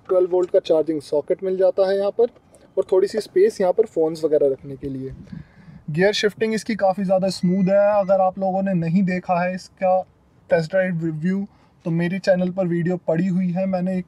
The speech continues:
test drive video डाली हुई है Brezza की, आप लोग जाकर देख सकते हैं। मैं आपको description में भी लिंक डाल दूँगा उसका। उसके अंदर मैंने detail में शो किया है कि कार की क्या performance रही है हाईवे पर और city में,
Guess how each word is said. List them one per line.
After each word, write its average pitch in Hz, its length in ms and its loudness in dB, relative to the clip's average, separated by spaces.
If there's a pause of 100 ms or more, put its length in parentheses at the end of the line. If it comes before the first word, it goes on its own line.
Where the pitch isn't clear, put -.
test 180 240 -2
drive 170 220 -4
video 165 360 -2
डाली 151 300 0
हुई 190 180 0
है 190 180 -2
Brezza 165 360 -4
की, 190 220 -4 (280)
आप 165 160 -2
लोग 175 140 -2
जाकर 165 300 0
देख 156 220 -8
सकते 185 280 -6
हैं। 190 180 4 (140)
मैं 180 160 0
आपको 190 240 0
description 185 480 -4
में 196 160 0
भी 202 60 0
लिंक 180 300 0 (260)
डाल 151 260 2
दूँगा 175 220 0
उसका। 185 360 -2 (540)
उसके 185 180 -4
अंदर 226 120 0
मैंने 226 200 2
detail 185 360 2
में 226 100 0
शो 214 200 0 (340)
किया 170 180 -2
है 170 180 4
कि 240 120 -8
कार 180 340 -2
की 214 140 -8
क्या 190 320 0
performance 175 540 2
रही 160 180 -2
है 180 180 6
हाईवे 160 420 0
पर 170 300 0 (560)
और 190 260 8
city 156 360 -4
में, 127 180 -14